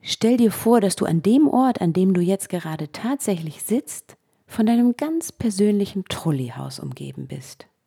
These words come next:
Wie fühlst du dich gerade? Kannst du deine Muskeln noch etwas mehr entspannen? Schüttle dich einmal.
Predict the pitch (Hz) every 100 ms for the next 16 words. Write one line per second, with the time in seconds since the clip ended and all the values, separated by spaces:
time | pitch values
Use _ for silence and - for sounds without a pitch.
0 | _ _ _ _ _ _ _ _ _ _
1 | _ _ _ _ _ _ _ _ - 254
2 | - 349 349 - 143 135 - 127 123 123
3 | 120 131 135 _ _ _ _ _ _ _
4 | _ _ _ _ _ _ _ _ _ _
5 | _ _ _ _ _ - - 143 - 143
6 | 143 139 151 196 - - 220 254 277 277
7 | 220 156 151 - 147 156 165 196 - 131
8 | - - 131 175 220 262 277 _ _ _
9 | _ _ _ _ _ _ _ _ _ _
10 | _ _ _ _ _ _ _ _ _ _
11 | _ _ _ _ _ - - 247 - 127
12 | 123 - 123 123 123 127 123